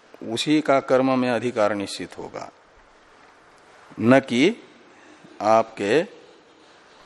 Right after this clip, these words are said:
ब्रह्म साक्षात्कारवान विद्वान का। पृथक भावात,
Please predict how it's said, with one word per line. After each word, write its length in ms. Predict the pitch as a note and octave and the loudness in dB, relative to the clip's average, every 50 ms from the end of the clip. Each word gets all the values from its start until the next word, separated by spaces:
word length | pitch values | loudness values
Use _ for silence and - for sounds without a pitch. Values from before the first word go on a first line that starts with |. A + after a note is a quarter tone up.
| - - - - - - A#2+ A#2 A2+ A2+ A2+ A2+ A2+ A2+ A2 A2 A2 G#2+ G#2+ G#2+ G#2+ A#2 | -20 -20 -20 -20 -10 -2 2 4 6 6 6 6 6 6 6 4 4 2 0 -2 -6 -6
ब्रह्म 320 | - C3 B2+ C3+ C#3 C3+ | 0 2 2 2 2 0
साक्षात्कारवान 1040 | B2+ - B2+ A#2 - - - C#3+ B2 A#2+ - - - A2+ A2+ A2+ A2+ A2+ A#2+ C3+ D3 | 0 0 -2 -2 -2 -2 -2 -2 -2 -2 -2 -2 -2 0 0 0 0 0 0 0 0
विद्वान 560 | C3+ - A2 A#2+ A2+ A2+ A#2+ A#2 G#2+ G#2+ A2 G2 | -2 -4 -6 -6 -6 -2 0 2 2 0 0 -4
का। 200 | - - - - - - - - - - - - - - - - _ - - - - - - - - - - - - - - - - - - - - - - - - - - - - - - - - - - - - - - - - - - - - - - - - - - - - - - - - - - - - - - - - - | -8 -8 -10 -10 -12 -20 -20 -20 -20 -20 -20 -20 -20 -20 -20 -20 _ -20 -20 -20 -20 -20 -20 -20 -20 -20 -20 -20 -20 -20 -20 -20 -20 -20 -20 -20 -20 -20 -20 -20 -20 -20 -20 -20 -20 -20 -20 -20 -20 -20 -20 -20 -20 -20 -20 -20 -20 -20 -20 -20 -20 -20 -20 -20 -20 -20 -20 -20 -20 -20 -20 -20 -20 -20 -20 -20 -20 -18 -18 -4 2 4
पृथक 280 | C3+ C3 - - D3 | 4 6 6 6 2
भावात, 640 | C3 A2 G#2 G2+ G#2+ G#2+ G#2+ A2+ A#2+ A#2 A#2 A#2 - | 2 2 0 2 4 4 6 6 6 4 4 2 0